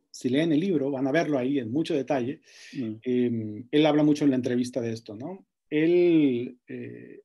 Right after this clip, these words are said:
Speaker 1: estuvo muy activo en las manifestaciones, eh, me parece que fue en el dos mil once,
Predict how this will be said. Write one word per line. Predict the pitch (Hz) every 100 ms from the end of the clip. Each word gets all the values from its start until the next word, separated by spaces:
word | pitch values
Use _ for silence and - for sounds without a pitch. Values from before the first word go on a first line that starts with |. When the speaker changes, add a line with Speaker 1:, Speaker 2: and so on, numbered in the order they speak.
| _
Speaker 1:
estuvo | 143 - 175 165
muy | 170
activo | 165 170 160 160 156 151
en | 139 131
las | 123 117 -
manifestaciones, | 131 131 127 123 117 151 156 151 - - -
eh, | 120 113 110 104 113 - _ _ _ -
me |
parece | 143 147 180
que |
fue | 156
en | 170
el |
dos | 139
mil | 151 151
once, | 147 160 180 - 131 123